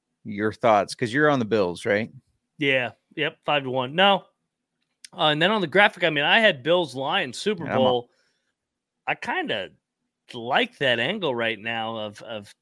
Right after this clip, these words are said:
Speaker 2: fading the, the, I think everybody's just penciling the one seeds. I think, I think we're gonna see some chaos, but I could see the, I mean, the Niners, we'll, we'll talk about the Niners here later this week, and, and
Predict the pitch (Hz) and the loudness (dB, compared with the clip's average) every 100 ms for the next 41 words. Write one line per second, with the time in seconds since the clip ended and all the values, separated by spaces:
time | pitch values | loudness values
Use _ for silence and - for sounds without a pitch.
0 | - 110 151 151 147 135 123 113 113 127 | -20 -8 0 0 0 -4 -6 -6 -8 -10
1 | 117 127 220 196 180 165 139 151 - - | -6 -6 0 0 0 -2 -4 -6 -8 -4
2 | 165 - 147 135 113 151 160 - 117 107 | -4 0 -2 -2 -2 -4 -4 -8 -8 -6
3 | 123 135 - 202 160 - _ _ _ _ | -6 -6 -2 -2 -2 -14 _ _ _ _
4 | - 247 247 240 - 214 - 135 - 196 | -14 -12 -6 -6 -2 -2 -2 -6 2 4
5 | 180 123 123 - 151 151 170 233 185 202 | 4 2 -4 -2 0 0 -2 -6 -6 -6
6 | 156 135 127 180 180 170 208 254 262 151 | -4 -6 -6 -6 -4 -2 0 2 0 -2
7 | 110 - - _ _ _ _ _ - - | -6 -10 -14 _ _ _ _ _ -8 -4
8 | 208 208 185 170 143 143 160 160 123 131 | -2 0 2 2 0 2 4 4 2 0
9 | 135 127 131 123 113 - 139 131 - 113 | 0 2 0 0 -4 -6 -2 -2 -2 -8
10 | 127 | -8